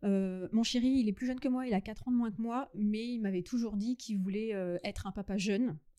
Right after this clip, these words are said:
Donc moi, ça m'a beaucoup rassurée parce que la trentaine passée, c'est sûr que ça me trottait un peu dans la tête, surtout quand autour de soi, on a des, on a déjà des copines qui sont mamans, ça donne envie, forcément. Et, euh,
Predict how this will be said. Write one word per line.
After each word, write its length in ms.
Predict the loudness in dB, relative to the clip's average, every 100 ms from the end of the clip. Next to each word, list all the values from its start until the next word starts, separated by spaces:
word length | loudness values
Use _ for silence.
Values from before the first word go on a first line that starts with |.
| -20 -20 -20 -4 0
Donc 120 | 2
moi, 160 | 2
ça 100 | 2
m'a 120 | -2 0
beaucoup 280 | 0 0
rassurée 460 | 0 2 4 4 4
parce 220 | 2 -2
que 500 | -2 0 0 -2 -2 2 2 2
la 100 | -8
trentaine 720 | -6 -4 -2 0 2 2 0
passée, 540 | -2 -2 -2 0 0
c'est 140 | -2 -4
sûr 220 | -4 -4
que 100 | -4
ça 180 | -4 -4
me 60 |
trottait 320 | -2 -4 -2 -2
un 80 |
peu 100 | 0
dans 100 | 2
la 120 | 2 0
tête, 380 | -2 -6 -10 -12
surtout 320 | -12 -4 0
quand 180 | 2 2
autour 240 | 0 -4
de 100 | -8
soi, 240 | -4 -2 2
on 80 | 2
a 80 | 2
des, 340 | 2 2 0 -2 -6 -14 -4 4
on 80 | 6
a 80 |
déjà 100 | 6
des 120 | 4 2
copines 360 | 2 6 4
qui 100 | 4
sont 120 | 2
mamans, 320 | 4 6 4 2
ça 120 | 2
donne 180 | 4 4
envie, 240 | 2 -2
forcément. 540 | -2 -2 2 4 4 0 -2
Et, 200 | 0 0
euh, 840 | 0 -2 -4 -6 -8 -10 -10 -10